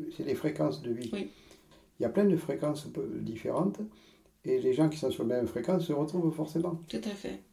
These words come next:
Speaker 1: Alors, euh, bien sûr, ils peuvent se retrouver dans la lumière, ils peuvent se retrouver dans l'ombre aussi, hein. Euh, ça, c'est, c'est comme ça.
Speaker 2: C'est un choix, ça aussi.
Speaker 1: Et bien sûr, hein.
Speaker 2: Mais c'est l'expression
Speaker 1: Oui.
Speaker 2: commune, hein, qui dit, euh,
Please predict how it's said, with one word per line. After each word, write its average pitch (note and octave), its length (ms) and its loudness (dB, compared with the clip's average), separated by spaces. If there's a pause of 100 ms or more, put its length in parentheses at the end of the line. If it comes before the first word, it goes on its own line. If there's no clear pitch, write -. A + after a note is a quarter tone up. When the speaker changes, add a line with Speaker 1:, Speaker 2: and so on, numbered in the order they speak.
Speaker 1:
Alors, A2 300 2
euh, A2 100 4
bien A2+ 180 4
sûr, G#3 180 0
ils G#2+ 80 2
peuvent - 200 2
se - 120 -6
retrouver B2+ 280 -4
dans A#2+ 100 2
la A#2+ 120 4
lumière, A#2+ 340 6
ils E3 60 0
peuvent D#3 180 4
se D#3 80 -4
retrouver C#3 240 -2
dans C3 100 4
l'ombre D#3 280 4
aussi, E3 360 2
hein. D3+ 60 -6 (400)
Euh, - 240 -4
ça, - 200 -4
c'est, - 460 -2 (380)
c'est - 80 -20
comme D3 160 -4
ça. - 260 0
Speaker 2:
C'est B3 60 2
un C4+ 80 6
choix, G#3 340 2
ça - 200 -4
aussi. F3 240 -2
Speaker 1:
Et - 280 0
bien A2 160 2
sûr, D#3 320 0
hein. D#3+ 40 -4 (380)
Speaker 2:
Mais - 120 2
c'est F#3 180 6
l'expression F3+ 520 6
Speaker 1:
Oui. F#3+ 80 2
Speaker 2:
commune, C4+ 380 12
hein, C4+ 120 10
qui G#3+ 160 2
dit, G3+ 240 -4
euh, F3+ 280 4